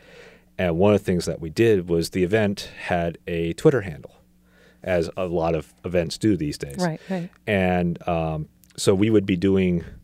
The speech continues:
Speaker 1: the keynote, for instance, the key-, and people would be watching the keynote, putting up comments about, "Oh, this is a great, this is great. Oh,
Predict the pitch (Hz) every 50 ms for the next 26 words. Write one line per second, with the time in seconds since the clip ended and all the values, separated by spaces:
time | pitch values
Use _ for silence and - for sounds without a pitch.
0 | _ _ _ _ _ _ _ _ _ _ _ - - 98 90 87 85 85 85 82
1 | 82 80 80 80 - - 143 120 98 80 71 _ - - 80 78 76 71 - -
2 | - - - - - - - - - - 87 85 87 85 82 85 85 85 - _
3 | _ _ _ - - - 113 104 - 104 95 90 87 85 95 95 90 85 90 90
4 | 92 95 - 107 95 92 - - 117 113 98 76 - - - 104 101 98 98 95
5 | - - - - 104 101 98 92 82 82 - - 85 - 85 85 - - - 120
6 | 120 104 90 85 - 90 80 82 80 - 92 85 85 - - 98 - - 80 -
7 | - 117 123 120 113 104 110 110 101 92